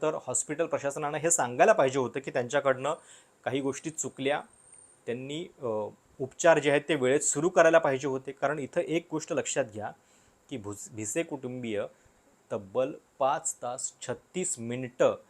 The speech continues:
त्या हॉस्पिटलमध्ये होतं. जी गोष्ट आपण पहिल्यापासून म्हणत होतो की ते हॉस्पिटलचं सीसीटीव्ही शो-, फुटेज शोधा, जेणेकरून लक्षात येईल की किती काळ ते हॉस्पिटलमध्ये होते. आणि हा गोल्डन पिरियड नव्हता का?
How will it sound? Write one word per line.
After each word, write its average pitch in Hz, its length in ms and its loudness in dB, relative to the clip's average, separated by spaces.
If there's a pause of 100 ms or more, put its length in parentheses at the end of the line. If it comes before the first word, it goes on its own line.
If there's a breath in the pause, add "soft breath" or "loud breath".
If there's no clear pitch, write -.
(260 soft breath)
त्या 139 100 -2
हॉस्पिटलमध्ये 113 800 -6
होतं. 95 320 -18 (640)
जी 131 100 -4
गोष्ट 131 260 -2
आपण 139 180 -2
पहिल्यापासून 147 600 0
म्हणत 123 180 -2
होतो 107 300 -8 (300 soft breath)
की 131 60 -6
ते 156 120 -2
हॉस्पिटलचं 135 640 -4
सीसीटीव्ही 170 540 -2
शो-, 147 420 -8
फुटेज 151 300 -2
शोधा, 117 320 -4
जेणेकरून 131 460 -6
लक्षात 123 400 2
येईल 123 180 -4 (360 loud breath)
की 131 140 -20
किती 156 240 -8
काळ 135 300 2
ते - 520 -10 (600)
हॉस्पिटलमध्ये 110 600 -8
होते. 101 200 -14
आणि 127 140 -8
हा 147 140 0
गोल्डन 131 540 2
पिरियड 160 380 2
नव्हता 131 360 4
का? 107 260 0